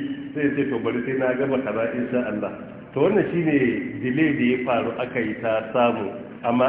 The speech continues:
Allah shine shaida, zuciyata tana nan wurin, kuma karatun shine a gaba, saboda ai babu wani harka a duk duniya da ya kai harka na addini. A, babu abin da ya kai. Duk wata hidima da za mu yi a duniya,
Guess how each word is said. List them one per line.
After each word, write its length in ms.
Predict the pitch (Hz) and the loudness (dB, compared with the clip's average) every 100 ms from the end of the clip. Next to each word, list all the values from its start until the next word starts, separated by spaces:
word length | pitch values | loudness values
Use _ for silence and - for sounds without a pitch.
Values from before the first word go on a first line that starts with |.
| 147 | 4
Allah 320 | 151 143 131 | 4 4 2
shine 240 | 139 139 120 | 2 2 2
shaida, 240 | 151 151 | 0 0
zuciyata 720 | 123 127 165 - 127 123 123 117 | 2 2 0 0 0 2 0 0
tana 240 | 135 120 | 0 2
nan 240 | 120 120 | 4 2
wurin, 240 | 110 110 104 - - - - - - - 139 - | 2 -2 -4 -8 -10 -12 -12 -12 -12 -10 -12 -8
kuma 260 | 123 127 139 | -4 0 0
karatun 480 | 135 117 113 139 147 | 2 0 0 0 -4
shine 320 | - 139 127 123 | -2 -2 0 0
a 160 | 104 | 0
gaba, 240 | 104 101 110 | -2 -2 0
saboda 400 | 135 123 120 117 | 0 0 0 0
ai 160 | 123 127 | 0 0
babu 380 | 127 156 147 131 | 4 4 4 0
wani 160 | 123 123 | 0 2
harka 320 | 131 139 135 | 0 0 -2
a 120 | 107 104 | -2 -4
duk 160 | 135 135 | -6 -2
duniya 320 | 147 156 135 | 0 0 0
da 80 | 117 | -2
ya 120 | 113 | -4
kai 160 | 117 120 | -4 -2
harka 380 | 127 131 131 110 | -2 -2 -2 -2
na 100 | 113 | -2
addini. 540 | 113 98 104 101 101 - - - - - - - - | -4 -6 -6 -6 -8 -10 -14 -14 -12 -12 -12 -10 -2
A, 120 | 110 | 0
babu 340 | 110 123 120 120 | 4 4 4 0
abin 280 | 113 110 107 | -2 -4 -2
da 60 | |
ya 80 | 104 | -2
kai. 240 | 117 113 - | -2 -4 0
Duk 140 | 160 | 2
wata 220 | 165 160 147 | 2 2 0
hidima 320 | 151 156 156 | 0 4 4
da 100 | 139 | 4
za 140 | 127 | 0
mu 100 | 123 | 0
yi 60 | 131 | 0
a 100 | 120 | -2
duniya, 420 | 117 120 135 127 | -2 0 0 0